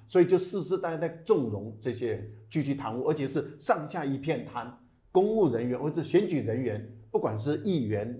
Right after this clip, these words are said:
立委啊，这个县市首长跟政府首长，只要选出，出来的就是想办法贪钱、污钱嘛，所以他的财产来，财，财产会一下子暴增很多，但是你永远不知道那个钱怎么来。好，这不管，这是一回事。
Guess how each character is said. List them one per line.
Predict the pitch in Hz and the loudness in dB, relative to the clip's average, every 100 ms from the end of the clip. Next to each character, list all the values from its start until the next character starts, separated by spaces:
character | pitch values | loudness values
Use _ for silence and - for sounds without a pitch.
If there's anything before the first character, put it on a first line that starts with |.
| 151 | -2
立 | 175 117 | 0 0
委 | 104 90 - - - | -2 -4 -8 -18 -10
啊， | 92 95 | -8 -8
这 | - 160 | -2 0
个 | 143 | 4
县 | 180 143 | 2 2
市 | 160 | 0
首 | - 113 127 | -2 -2 0
长 | 110 90 | -2 -4
跟 | 131 135 | -6 -4
政 | 165 107 | -4 -4
府 | 101 | -8
首 | 107 | -6
长， | 110 - - - _ _ | -6 -8 -14 -20 _ _
只 | - 165 | 2 4
要 | 220 | 4
选 | - 123 | 0 -2
出， | 113 139 131 | -4 -8 -6
出 | 175 | -4
来 | 156 104 | -4 -4
的 | 104 107 | -6 -4
就 | 104 | -4
是 | 123 | -4
想 | 110 - | -6 -8
办 | 107 107 | -8 -10
法 | 90 | -12
贪 | - 107 | -12 -10
钱、 | 107 - - - - | -10 -14 -18 -18 -6
污 | 147 | -4
钱 | 139 95 87 | -4 -6 -10
嘛， | 87 - - | -14 -20 -4
所 | 190 | -2
以 | |
他 | 190 208 | 0 -2
的 | 175 | -2
财 | - 160 | -2 -2
产 | 127 | -2
来， | 101 110 - | -4 -6 -8
财， | - 117 104 | -6 -4 -2
财 | 143 165 | 0 0
产 | 107 87 - | -2 -8 -2
会 | - 175 | 4 4
一 | |
下 | - 156 | 4 -4
子 | 135 | -2
暴 | 175 143 | 0 0
增 | 117 127 | -2 -8
很 | 113 | -8
多， | 92 120 | -8 -6
但 | 175 | -4
是 | 170 | -4
你 | 120 | -4
永 | 98 127 | -4 -4
远 | 143 87 | -4 -8
不 | - | -12
知 | 147 | -8
道 | 156 - - - | -8 -8 -12 -8
那 | |
个 | 160 | -6
钱 | 113 113 120 | -6 -10 -8
怎 | 92 | -8
么 | 90 | -10
来。 | - - | -14 -18
好， | - - - _ | -16 -16 -16 _
这 | - | -2
不 | 127 139 | -2 -2
管， | - - - _ | -6 -8 -16 _
这 | - | -2
是 | 104 139 | -2 -2
一 | 139 | -2
回 | 110 101 | -4 -6
事。 | - | -6